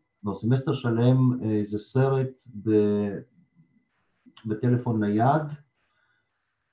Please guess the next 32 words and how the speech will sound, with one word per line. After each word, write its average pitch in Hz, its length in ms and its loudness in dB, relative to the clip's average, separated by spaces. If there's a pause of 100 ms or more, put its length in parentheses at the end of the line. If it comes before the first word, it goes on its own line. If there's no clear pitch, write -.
(540)
אה, 98 80 -6
לתעד 123 380 4
את 139 140 4
החיים 123 380 2
שלהם, 165 500 2
ואחר 127 180 -2
כך 123 100 -4
כבר 120 140 0
ראיתי 120 280 2
את - 40 -6
התוצאות, 147 680 -2
וזה 113 300 0
נהיה, 120 540 2 (140)
וזה 110 160 -4
נראה 117 420 2 (640)
משמים. 110 600 0 (280)
זאת - 80 -20
אומרת, 127 180 6
הם 123 80 8
ממש 120 420 4
לא 165 260 4
פנויים 160 440 4
בשלב 107 460 0
הזה. 90 300 -6
אולי 160 380 2
לאט 143 280 -2
לאט 143 340 -2
צריך 127 180 -6
למצוא 127 340 0
פתרון, 131 460 0
אתה 92 80 -16
צודק, 104 340 -6